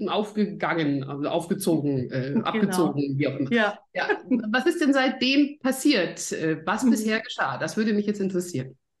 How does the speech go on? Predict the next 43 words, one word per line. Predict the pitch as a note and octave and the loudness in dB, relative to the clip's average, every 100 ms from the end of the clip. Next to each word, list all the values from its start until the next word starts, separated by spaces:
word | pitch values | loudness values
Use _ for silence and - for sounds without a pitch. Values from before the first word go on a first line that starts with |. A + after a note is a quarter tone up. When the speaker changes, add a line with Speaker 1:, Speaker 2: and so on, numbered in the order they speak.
| - | -6
Speaker 2:
Ja, | G3 A3 | 0 2
was | B3+ C4 B3+ | 2 0 -2
bisher | A#3+ B3 G#3+ | -2 0 0
geschah. | A3 - F3 E3+ | 0 -4 -2 -2
Ein | F#3 | -2
bisschen | C4 C#4+ A#3+ | 0 0 0
beleidigt | G#3 E3+ A3 C4 - | 2 2 2 -2 0
bin | A#3 | 2
ich | A3+ | 2
ihm | G#3 | 0
immer | G#3 C#4 | 0 0
noch, | C4+ B3+ | 0 -2
dass | A3 A3 | -4 -2
er | |
am | G3+ | -2
eigenen | E3+ G#3 G3+ | -2 -2 -2
Ast | E3 A3+ - | -2 -4 -6
gesägt | B3 A3+ A3+ - - | -6 -2 -2 -4 -2
hat, | A3+ A3+ | -2 -2
weil | F#3+ G3 | -2 -2
mir | G#3 G3 | -2 -4
geht's | G#3+ A3+ - | -4 -4 -4
da | G#3 | -2
wie | G#3+ | 0
dir. | A#3 G#3+ A#3 B3 - _ _ _ - | -2 0 0 0 -8 _ _ _ -6
Einfach | G3+ G#3+ G#3 | -2 0 0
ein | F#3+ G3 G#3 | 0 -2 -2
cooler, | - A#3+ A3+ | 0 2 2
bunter | A3 A3 A3+ G3 | 0 0 0 -2
Hund, | G3 A3+ F#3+ | 0 -2 -2
der | F#3 | -4
total | G3 - F#3 | -6 -6 -6
Spaß | - E3 F#3+ - | -4 -4 -4 -2
gemacht | G#3 F3 - | -2 -4 -4
hat, | F#3 | -4
mit | F#3+ | -4
ihm | F#3+ F#3 | -6 -8
zu | - | -6
arbeiten. | F3+ G#3 F3 - E3 - _ _ - - _ _ | -4 -2 -4 -8 -14 -14 _ _ -20 -20 _ _
Und | - B3 A#3+ A#3+ A#3 - G#3+ _ _ _ | 2 4 6 4 2 -10 -20 _ _ _
als | A3+ A3+ | -4 -2
Gerrit | - C4+ D#4+ E4 - | 0 2 2 0 0
ging, | B3+ | 2